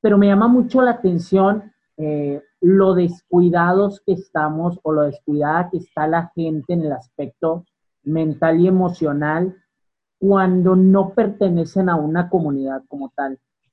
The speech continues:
Nosotros, como estamos en CrossFit, bueno, nos apoyamos, nos gritamos, vamos a competencias, nos conocemos, podemos inter-, intercalar ideas, pero hay personas que nunca han hecho ejercicio y sienten que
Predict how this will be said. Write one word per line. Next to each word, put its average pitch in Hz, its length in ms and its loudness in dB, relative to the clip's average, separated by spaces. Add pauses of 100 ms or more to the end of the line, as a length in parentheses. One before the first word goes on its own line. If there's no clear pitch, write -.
(160)
Nosotros, 180 600 -2 (140)
como 151 220 -6
estamos 180 360 -2
en 208 140 -4
CrossFit, 196 520 0
bueno, 156 280 -2
nos 147 180 -8
apoyamos, 180 720 -2
nos 160 120 -2
gritamos, 160 560 -4
vamos 160 180 -8
a 165 80 -6
competencias, 165 640 -6
nos 147 200 -10
conocemos, 160 720 -8 (420)
podemos 160 580 0
inter-, 156 640 -4 (180)
intercalar 151 1040 -2
ideas, 160 560 0 (400)
pero 175 160 2
hay 170 60 2
personas 233 720 0
que 180 240 -2
nunca 208 540 2
han 202 140 0
hecho 196 260 -2
ejercicio 180 920 -4
y 151 100 -8
sienten 180 800 -2
que 170 360 -2